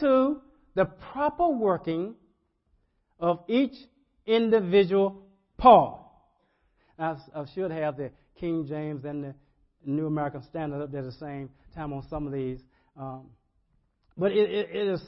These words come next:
so awesome because it says that according to the proper working of each individual part causes the growth of the body. Isn't that something?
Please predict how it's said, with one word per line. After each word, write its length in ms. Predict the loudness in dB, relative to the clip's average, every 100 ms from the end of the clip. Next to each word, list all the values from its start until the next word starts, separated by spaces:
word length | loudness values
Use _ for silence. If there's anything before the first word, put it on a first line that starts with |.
| 0
so 340 | 2 2 0 _ _ _ _
awesome 440 | 4 4 4 0 0
because 460 | -2 2 2 2 -2 _ _ _ _ _ _ _ _ _ _ _ -4
it 140 | -2 0
says 280 | 2 2 2
that 360 | 0 0 -4 _ _ _ _ _ _ _ _ _ _ _ _ _ _ _ _ _ _ _ _ _ _ _ _ _ _ _ _ _ _ _ _ _ _ _
according 480 | -10 -2 2 2 0
to 100 | -2
the 80 | -2
proper 380 | 0 2 2 2
working 320 | 2 0 0
of 120 | -2
each 140 | -2 -2
individual 460 | -4 -4 -4 -4
part 480 | -2 0 0 0 -4 -10 _ _ _ -12
causes 520 | 8 10 10 8 4
the 100 | 4
growth 380 | 8 8 8 4 -12 _ _ _ _ _ _ _
of 100 | 2
the 60 | 6
body. 300 | 8 6 2 -14 _ _ _ _ _ _ _ _
Isn't 140 | -4 -4
that 100 | -4
something? 280 | -6 -8